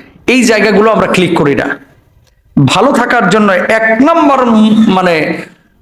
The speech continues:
মন্ত্র হচ্ছে, মূল মন্ত্র এক নাম্বার, কোরআনের পথে থাকতে হবে, নবীজির সুন্নাহের পথে থাকতে হবে। যদি সুন্নাহের পথে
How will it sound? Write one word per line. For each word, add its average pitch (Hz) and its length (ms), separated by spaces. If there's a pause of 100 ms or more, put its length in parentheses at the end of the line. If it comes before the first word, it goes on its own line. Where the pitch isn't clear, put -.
(200)
মন্ত্র 226 480
হচ্ছে, 170 840
মূল 302 380
মন্ত্র 214 580
এক 277 260
নাম্বার, 190 380 (320)
কোরআনের 185 420
পথে 156 200
থাকতে 135 320
হবে, 131 240 (1160)
নবীজির 240 320
সুন্নাহের 240 480
পথে 175 200
থাকতে 156 320
হবে। 131 180 (560)
যদি 196 200
সুন্নাহের 247 520
পথে 240 240